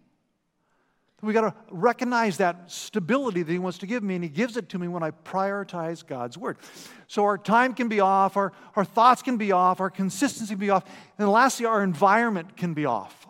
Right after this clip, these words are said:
Our environment can be off. And I wanted to find a scripture. I read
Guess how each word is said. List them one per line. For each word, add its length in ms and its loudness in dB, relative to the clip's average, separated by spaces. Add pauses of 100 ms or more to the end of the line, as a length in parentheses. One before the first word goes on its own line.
(120)
Our 100 -6
environment 760 -6
can 160 -10
be 100 -8
off. 400 -12 (680)
And 100 4
I 40 8
wanted 160 4
to 60 4
find 200 4
a 40 0
scripture. 380 -4
I 120 0
read 320 -2